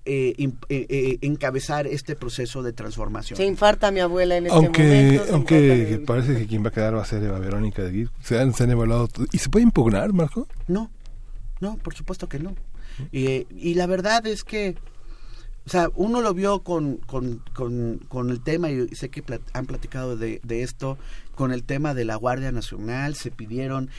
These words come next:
Speaker 1: las, este, opiniones de los especialistas, diversos colegas explicaron los, los problemas que tiene la propuesta,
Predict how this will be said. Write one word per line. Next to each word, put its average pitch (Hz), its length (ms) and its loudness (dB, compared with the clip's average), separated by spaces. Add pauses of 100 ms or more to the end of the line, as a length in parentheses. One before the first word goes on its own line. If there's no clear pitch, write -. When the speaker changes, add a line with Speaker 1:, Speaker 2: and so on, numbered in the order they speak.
(140)
Speaker 1:
las, 101 360 -6
este, 104 500 -8
opiniones 120 640 -2
de 120 80 -2
los - 180 8
especialistas, 127 840 6
diversos 120 420 -6
colegas 120 580 -2 (240)
explicaron 127 840 -2
los, - 320 -2
los 110 400 -6 (100)
problemas 127 520 -4
que 110 140 -10
tiene 120 460 -4
la 107 120 -4
propuesta, 135 720 -4